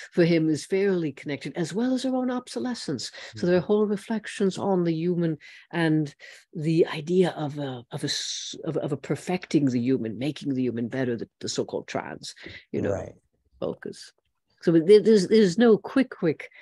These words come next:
Speaker 1: summary of what's in the book, fifty cents in a box top.
Speaker 2: Right. No, no.
Speaker 1: A bunch of chapters, and one of the sad things is you really can't, after people have refused to translate, and it's still not in English. Right? So there's something silly about writing a book on it, because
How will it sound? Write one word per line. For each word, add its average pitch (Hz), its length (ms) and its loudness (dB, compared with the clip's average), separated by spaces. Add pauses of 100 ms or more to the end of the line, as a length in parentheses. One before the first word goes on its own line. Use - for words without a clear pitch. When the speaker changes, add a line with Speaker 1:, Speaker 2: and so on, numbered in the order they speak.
(160)
Speaker 1:
summary 156 640 2
of 139 260 -2
what's 113 320 -6
in 180 140 8
the 156 80 2
book, 170 240 -2
fifty - 260 -2
cents 143 320 -2
in 131 80 -2
a 135 60 -2
box 190 440 -6
top. 139 220 0
Speaker 2:
Right. 123 320 4 (220)
No, 113 340 -6
no. 95 180 -10 (140)
Speaker 1:
A 170 60 -2
bunch 180 300 4
of 175 80 -4
chapters, 160 760 0
and 143 420 -2 (220)
one 165 320 -2
of 151 60 0
the 156 60 0
sad 185 320 0
things 143 280 -4
is 135 160 -6
you 147 80 0
really 170 240 2
can't, 180 460 -6 (260)
after 165 260 -4
people 170 260 2
have 156 160 4
refused 196 440 2
to 147 80 -12
translate, 190 520 -2
and 170 120 0
it's 175 100 -2
still 415 220 4
not 131 200 2
in 120 100 -4
English. - 420 -10 (340)
Right? - 100 -12
So 190 200 2
there's 180 140 4
something 190 280 2
silly 185 320 2
about 87 300 -4
writing 165 320 0
a 123 40 -2
book 120 240 -4
on - 160 -8
it, 170 120 -6
because 202 360 0